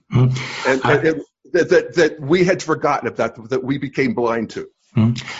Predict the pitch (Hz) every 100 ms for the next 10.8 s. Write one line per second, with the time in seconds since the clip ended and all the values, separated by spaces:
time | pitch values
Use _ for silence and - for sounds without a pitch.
0 | - 131 135 175 175 175 143 135 - 120
1 | 117 - 127 104 101 101 - - 117 120
2 | 113 101 101 110 - 107 98 - 95 104
3 | - 107 - 127 127 - - - 196 -
4 | 127 - - 110 - 156 110 117 131 127
5 | 123 123 123 - - - - _ _ 123
6 | 107 107 104 - 127 - 107 104 101 104
7 | 113 127 113 107 - - - - _ _
8 | 123 117 117 113 - - - 110 117 -
9 | _ _ _ _ _ _ _ _ _ _
10 | - 120 131 - 151 135 123